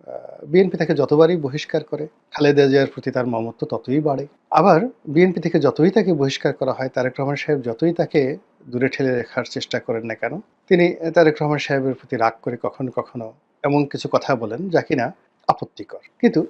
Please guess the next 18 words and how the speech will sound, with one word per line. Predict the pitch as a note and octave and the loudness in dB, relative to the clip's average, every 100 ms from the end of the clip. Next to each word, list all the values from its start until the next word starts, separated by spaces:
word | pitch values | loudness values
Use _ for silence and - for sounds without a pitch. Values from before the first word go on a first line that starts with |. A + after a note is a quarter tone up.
| _ C3 | _ -12
দিন | A2 F3 C4 | 2 6 8
শেষে | C4 - - - G#3 - - | 6 -2 -8 -8 -10 -10 -6
একান্তে, | E3 E3 E3 E3 D#3 A#2 | -4 0 -2 0 0 0
আহ, | G#3+ _ _ - - A#2+ - | -6 _ _ -12 -8 -8 -2
তার | C3+ | -2
সঙ্গে | - C#3 A2+ | -2 -4 -4
যাদের | A2+ A2+ | -6 -10
খাতির | - - A2+ | -12 -12 -12
আছে | G2+ - - D4 _ _ _ _ _ _ _ _ _ _ _ - | -12 -10 -10 -10 _ _ _ _ _ _ _ _ _ _ _ -2
তারা | B2 | 0
জানেন | A2+ G#2+ A2 C#3+ | 2 0 -2 -4
যে | D#3 | -4
তিনি | - A#2+ C#4+ E4 - | -4 -6 -6 -4 0
তারেক | C#3+ C3 | 0 0
রহমান | A#2 A#2+ | -6 -6
সাহেবকেই | A#2 - A2+ _ E3 C#4 - - | -6 -8 -10 _ -8 -8 -10 -8
নেতা | C#3 A#2 A#2+ | -6 -4 -4
মনে | G#2 G2 | -6 -10